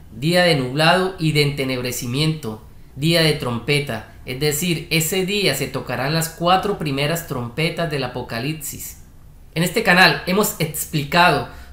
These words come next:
todo lo que pasará cuando sean tocadas las cuatro trompetas, el día del arrebatamiento de la iglesia. Ese día, cuando se toque la primera trompeta,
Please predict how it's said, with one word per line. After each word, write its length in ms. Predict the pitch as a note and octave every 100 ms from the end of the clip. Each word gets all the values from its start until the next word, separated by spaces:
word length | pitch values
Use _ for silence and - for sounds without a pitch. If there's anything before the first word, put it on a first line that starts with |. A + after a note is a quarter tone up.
| -
todo 160 | F#3+ G#3
lo 100 | G#3+
que 140 | G3
pasará 680 | E3 C#3+ C#3+ C#3 E3 C3+ - - - - -
cuando 300 | D#3+ C#3+ C#3+
sean 320 | F3 F#3 -
tocadas 420 | D#3 - E3+ F3
las 140 | D#3
cuatro 340 | - E3 D#3+ E3
trompetas, 720 | D#3 B2+ E3+ E3+ D3+ - - - -
el 280 | C#3+ C#3 C3+
día 360 | F3+ G3+ G#3+ -
del 180 | D3 C#3
arrebatamiento 800 | B2+ C3 B2+ B2 A#2+ C#3 D#3 E3
de 80 | D3+
la 60 |
iglesia. 480 | A#2+ C3+ D#3 - A2 - - - - - -
Ese 180 | G3 G3+
día, 260 | G#3+ A3+ A3+
cuando 240 | G#3+ F3
se 140 | C#3+ C#3+
toque 300 | G#3 G3+ F#3
la 120 | C#3+
primera 380 | D3 D#3 F3+ G3
trompeta, 800 | D#3 C#3 C#3 F3+ - A#2 G#2+